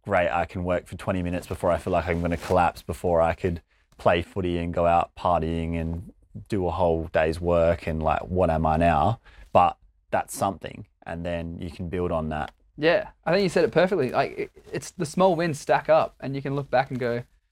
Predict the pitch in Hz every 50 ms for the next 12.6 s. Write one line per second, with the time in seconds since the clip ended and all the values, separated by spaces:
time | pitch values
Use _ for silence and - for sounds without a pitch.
0 | _ _ _ _ _ _ - 247 254 202 147 135 135 127 127 - - 147 131 127
1 | 143 143 139 - - 139 139 131 120 - 135 123 - - 143 143 147 131 135 -
2 | 85 113 135 170 185 139 - - 95 - 120 - 160 185 190 147 117 113 117 127
3 | 135 120 123 120 117 117 117 147 196 208 - 104 - - 123 - - 113 110 110
4 | 117 - - - _ _ _ _ - 147 160 123 - - - - - 135 - -
5 | 131 135 135 135 120 127 117 113 117 120 - 113 113 113 - - - - 92 87
6 | 82 80 - _ _ _ _ _ _ _ _ _ - - - 110 104 104 104 101
7 | 101 101 101 98 101 104 101 101 101 - - 104 104 98 104 101 98 95 92 95
8 | 107 - _ _ _ _ - 107 117 120 117 123 120 117 117 113 113 120 117 110
9 | 113 120 120 117 107 - 98 - 113 117 120 120 117 120 131 151 185 208 - _
10 | _ _ _ _ _ _ _ _ _ - 226 220 - 214 247 311 381 - 427 415
11 | 311 202 165 190 247 285 233 143 120 131 180 185 _ _ _ _ - - - 135
12 | - - 190 202 190 196 240 262 - - 175 190